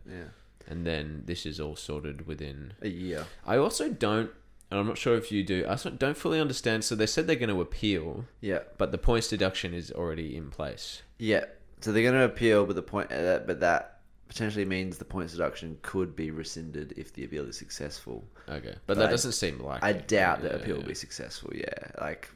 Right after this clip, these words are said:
Speaker 1: it, they'd have to come up with some sort of crazy, uh, sort of excuse for why they were still nineteen point five over the limit.
Speaker 2: Yeah.
Speaker 1: Um,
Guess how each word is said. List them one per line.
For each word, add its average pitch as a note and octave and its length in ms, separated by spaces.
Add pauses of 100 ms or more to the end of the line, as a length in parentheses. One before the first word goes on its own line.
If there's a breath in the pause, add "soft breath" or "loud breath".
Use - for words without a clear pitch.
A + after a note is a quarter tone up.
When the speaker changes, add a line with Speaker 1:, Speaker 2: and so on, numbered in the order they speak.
(420)
Speaker 1:
it, G2 320
they'd G2+ 160
have F#2+ 240
to - 80
come F2 220
up D#2+ 180
with - 160
some D#2+ 380
sort D#2+ 180
of D#2 160
crazy, D2+ 720 (720 soft breath)
uh, C2+ 560 (180)
sort - 200
of C2 60
excuse D#2 540
for - 160
why D2+ 300
they B1+ 160
were C#2 100
still C#2+ 480
nineteen C2+ 400
point C#2 260
five - 480
over - 220
the - 80
limit. B1+ 300 (240)
Speaker 2:
Yeah. C2 320 (240)
Speaker 1:
Um, C#2+ 440